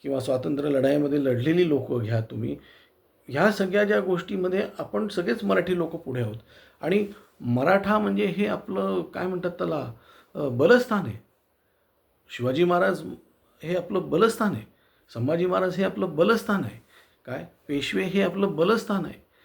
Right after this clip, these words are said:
तर हे जी लोकं आहेत ही आपली बलस्थान आहेत आणि आज मराठा म्हणून आपल्याला सगळीकडे मान्यता आहे. म्हणजे अटकेपासनं तंजावरपर्यंत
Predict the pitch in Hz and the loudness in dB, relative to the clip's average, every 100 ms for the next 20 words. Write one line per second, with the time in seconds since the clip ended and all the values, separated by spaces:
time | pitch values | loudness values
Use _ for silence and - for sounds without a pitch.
0 | _ - 196 170 110 139 180 240 226 254 | _ -8 -6 -6 -8 -4 0 0 0 4
1 | 208 202 202 170 190 180 214 202 202 170 | 2 2 0 0 -2 -2 -2 -2 -2 -2
2 | 151 180 196 190 185 - 202 226 - - | 0 2 2 0 -2 -2 0 -2 -6 -20
3 | - _ _ 170 196 208 170 143 156 196 | -20 _ _ -2 2 4 2 2 2 2
4 | 196 202 190 202 - 147 - 170 175 202 | 2 2 2 0 -2 -8 -4 0 2 0
5 | 196 143 127 156 160 170 180 135 120 113 | -2 -6 -4 -4 -2 -2 0 0 0 2
6 | 127 147 165 123 120 117 - 120 143 - | 2 2 2 2 2 -2 -4 -4 -4 -4
7 | 120 - 180 170 147 185 180 147 135 156 | -6 -2 -2 -2 -2 -2 -2 0 2 4
8 | 165 160 156 143 123 | 4 2 0 -2 -2